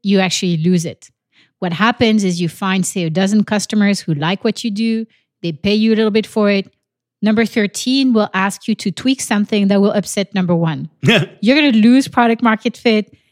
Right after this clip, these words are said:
Speaker 1: only to find it again. So the myth is there's this line in the sand before product market fit versus after product market fit. Before you're looking for it,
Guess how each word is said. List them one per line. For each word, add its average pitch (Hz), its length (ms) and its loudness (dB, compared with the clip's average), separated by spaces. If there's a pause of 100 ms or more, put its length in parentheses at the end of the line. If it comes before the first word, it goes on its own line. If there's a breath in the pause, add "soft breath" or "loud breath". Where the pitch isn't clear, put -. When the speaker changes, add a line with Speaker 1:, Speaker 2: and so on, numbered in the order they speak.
(180)
Speaker 1:
only 277 240 4
to - 160 -4
find 220 340 0
it 214 80 2
again. 170 420 -4 (460 soft breath)
So - 240 0
the 220 140 4
myth 247 640 2
is 202 480 0 (500)
there's 233 280 2
this 247 260 -2
line 214 260 2
in 277 120 4
the 233 100 2
sand 196 640 -2 (280)
before 214 560 4
product 254 460 0
market 247 320 -2
fit 233 340 0
versus 190 460 -2 (180)
after 208 460 0
product 180 400 -4
market 180 320 -4
fit. - 260 -12 (360 soft breath)
Before 262 440 2
you're 240 200 2
looking 247 320 0
for 247 240 -2
it, 233 240 -2